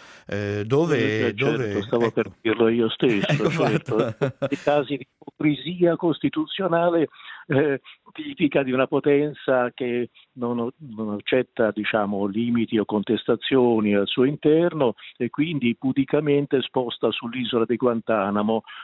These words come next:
Speaker 2: la possibilità di torturare, eh, tutti quelli che erano stati arrestati dopo la, la vicenda delle Torri Gemelle. Eh,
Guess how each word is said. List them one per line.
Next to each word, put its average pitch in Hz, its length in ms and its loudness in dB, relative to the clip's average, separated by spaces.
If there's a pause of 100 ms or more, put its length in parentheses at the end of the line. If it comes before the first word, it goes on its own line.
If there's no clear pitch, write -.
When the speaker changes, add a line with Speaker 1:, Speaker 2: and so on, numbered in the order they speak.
Speaker 2:
la 131 80 -2
possibilità 127 520 0
di 123 160 0
torturare, 107 920 0 (300)
eh, 107 280 -4
tutti 135 260 -2
quelli 127 300 2
che 120 80 -2
erano 110 160 0
stati 120 280 -2
arrestati 104 800 -2
dopo 98 420 -2
la, 95 120 -8 (400)
la 90 360 -2
vicenda 101 500 0
delle 95 240 0
Torri 95 280 0
Gemelle. 95 640 0 (400)
Eh, 113 720 2